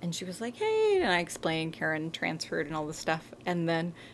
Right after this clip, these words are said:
she was walking away and I was like, "Hey, hey, can I just stop you for a minute?" And she's like, "Yeah." I was like,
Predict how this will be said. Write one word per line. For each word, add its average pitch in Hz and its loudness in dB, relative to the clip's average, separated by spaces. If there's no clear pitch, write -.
she - 4
was 170 0
walking 165 2
away 160 2
and 165 2
I 180 2
was 190 -2
like, 240 -2
"Hey, 320 6
hey, 269 0
can 285 2
I 285 4
just 311 -2
stop 262 2
you 294 -4
for 302 -2
a - 4
minute?" 285 4
And 254 -4
she's 196 -6
like, 202 -8
"Yeah." 185 -2
I - -6
was 190 -10
like, 185 -6